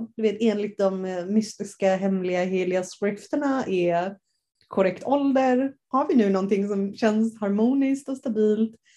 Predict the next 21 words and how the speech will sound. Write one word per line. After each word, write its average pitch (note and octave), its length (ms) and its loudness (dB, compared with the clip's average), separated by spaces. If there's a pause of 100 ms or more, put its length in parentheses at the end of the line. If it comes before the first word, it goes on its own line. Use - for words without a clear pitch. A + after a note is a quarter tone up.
(360)
klart, G#3+ 600 4 (680)
tydligt, G#3 840 2
lite A3 240 -2
enkelt? G3+ 840 2 (1040)
Det A3+ 200 -2
är, B3 180 6
men G#3+ 220 6
som A3 220 6
du C4 160 4
säger, G3 380 2
Liv, E3+ 160 -4
jag A3 300 2
påpekar A3+ 460 -2
ju - 60 -4
också - 300 -8
till - 100 -4
alla F3+ 220 -4
hela F3 220 -2
tiden E3+ 300 -4
också A3+ 240 -2
att E3+ 160 -2